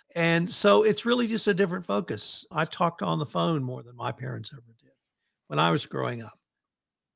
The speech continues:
How do you see generative A I with the current sort of Gen Z, even beyond millennials, who will work with this tool for a good part of their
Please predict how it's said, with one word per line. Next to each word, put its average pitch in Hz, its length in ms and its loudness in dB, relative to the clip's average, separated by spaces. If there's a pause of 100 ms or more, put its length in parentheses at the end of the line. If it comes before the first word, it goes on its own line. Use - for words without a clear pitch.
(120)
How 233 300 4
do 269 100 0
you 220 220 2
see 175 580 -2 (480)
generative 165 440 0
A 151 220 0
I 147 320 0
with 143 240 -4
the 143 60 -10
current 180 500 -2 (300)
sort 151 240 -8
of 127 180 -12
Gen 160 340 -4
Z, 131 220 -2
even 156 560 -2
beyond 135 480 -2
millennials, 131 640 -2 (560)
who 185 200 -14
will 151 280 0
work 175 340 0
with 202 160 2
this 135 240 -2
tool 139 600 2 (400)
for 143 140 2
a 131 40 0
good 160 240 0
part 160 280 0
of 135 100 0
their 135 320 0